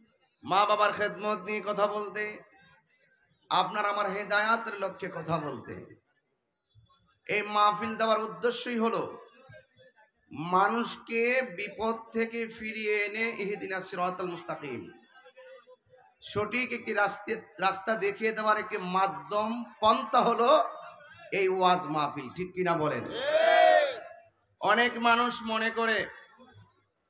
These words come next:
ওয়াজ মাহফিল দিয়ে কে হেদায়েত হয়েছে, এইরকম কিছু সুশীল সমাজের ভদ্র মানুষেরা বলে থাকে,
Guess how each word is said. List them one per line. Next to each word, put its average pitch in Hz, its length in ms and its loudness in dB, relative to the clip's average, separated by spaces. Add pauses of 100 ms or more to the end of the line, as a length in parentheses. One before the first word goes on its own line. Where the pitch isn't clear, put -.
(120)
ওয়াজ 208 380 4
মাহফিল 214 460 2
দিয়ে 220 260 -6
কে 240 400 0
হেদায়েত 214 440 0
হয়েছে, 151 480 -4 (1300)
এইরকম 226 500 2
কিছু 226 260 -6
সুশীল 226 400 -8
সমাজের 214 460 -4
ভদ্র 185 560 -2
মানুষেরা 190 460 -2
বলে 170 220 -4
থাকে, 131 520 -8